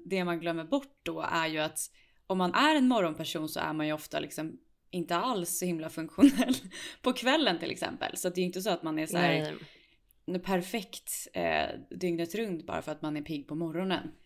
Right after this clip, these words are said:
Speaker 1: Medans folk som
Speaker 2: Exakt.
Speaker 1: kanske är trötta på morgonen, de är jätteproduktiva på kvällen. Så, eh,
Speaker 2: Precis.
Speaker 1: man har ju alltid liksom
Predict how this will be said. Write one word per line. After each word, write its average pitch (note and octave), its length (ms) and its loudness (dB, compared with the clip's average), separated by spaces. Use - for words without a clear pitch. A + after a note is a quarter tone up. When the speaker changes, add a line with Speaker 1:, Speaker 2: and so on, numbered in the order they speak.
Speaker 1:
Medans F#3+ 380 2
folk F#3 200 6
som F#3 120 0
Speaker 2:
Exakt. F#3 100 4
Speaker 1:
kanske F3 180 2
är - 20 -2
trötta G3 360 -2
på A3+ 80 0
morgonen, F#3 400 0
de G3 180 0
är F#3+ 40 -2
jätteproduktiva F3 840 -4
på - 120 -12
kvällen. - 420 -2
Så, F3 280 0
eh, D3+ 240 4
Speaker 2:
Precis. D#3 540 -4
Speaker 1:
man F3 120 2
har F3 200 4
ju D#3 80 -2
alltid D#3 420 -4
liksom E3 460 -8